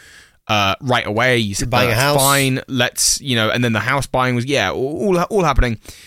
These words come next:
Speaker 1: And so once we were in the house, once we were settled, it kinda got to the, this time of the year last year, or I guess a little bit before, and we said, "All right,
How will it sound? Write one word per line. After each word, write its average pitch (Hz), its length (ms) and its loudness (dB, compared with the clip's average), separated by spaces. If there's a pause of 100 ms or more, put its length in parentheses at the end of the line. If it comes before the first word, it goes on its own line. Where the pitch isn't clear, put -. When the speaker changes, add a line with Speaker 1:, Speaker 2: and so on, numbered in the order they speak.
(260)
Speaker 1:
And 135 80 -2
so 165 80 4
once 202 220 0
we 208 40 0
were 226 100 2
in 262 100 2
the 208 80 2
house, 180 260 0
once 220 220 0
we 208 40 -2
were 160 100 -2
settled, 143 600 -2
it 135 160 -8
kinda 156 220 -2
got 185 240 -2
to 165 100 -6
the, 143 140 -8
this 147 360 -2
time 156 440 -2
of 120 300 -4
the 123 80 -2
year 120 260 -2
last 110 340 -2
year, 127 280 0
or 113 220 0
I 101 120 -2
guess 98 160 -6
a 101 40 -12
little 98 160 -10
bit 92 140 -10
before, 107 400 -2 (420)
and 113 140 -8
we 160 120 -4
said, 139 440 0 (460)
"All 175 140 2
right, 294 300 0